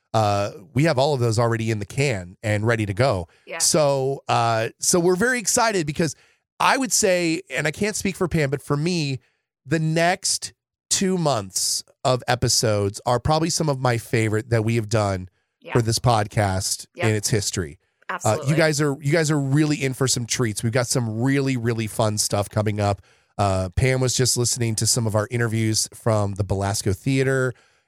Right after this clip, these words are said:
Speaker 1: and there, I, I, I love our conversations that we had,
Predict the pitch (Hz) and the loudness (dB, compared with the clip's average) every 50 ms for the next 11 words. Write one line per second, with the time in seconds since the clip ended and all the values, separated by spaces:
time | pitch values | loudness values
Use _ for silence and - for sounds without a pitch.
0 | _ _ - 113 107 110 107 107 107 107 104 104 101 101 98 104 - - - - | _ _ -2 0 2 2 2 2 2 0 0 0 -2 -4 -4 -6 -6 -6 -6 -6
1 | - _ _ _ _ _ - 120 117 117 113 113 110 107 110 - - - 135 - | -10 _ _ _ _ _ 0 2 2 4 2 2 0 -2 -4 -4 -2 -2 -2 0
2 | - - 143 - - - 160 196 214 165 139 131 139 143 135 117 101 101 95 - | 0 2 2 2 2 2 2 2 2 2 2 2 2 2 2 0 -2 -6 -8 -12
3 | - _ _ _ _ 113 113 113 - - 123 123 117 117 - - 113 107 - 107 | -20 _ _ _ _ 0 0 0 2 0 0 2 2 0 0 0 0 0 -2 -4
4 | 101 92 101 110 110 107 107 104 98 117 110 110 104 101 101 95 | -4 -4 -4 -2 -2 -2 -2 0 2 2 2 4 2 0 -2 -6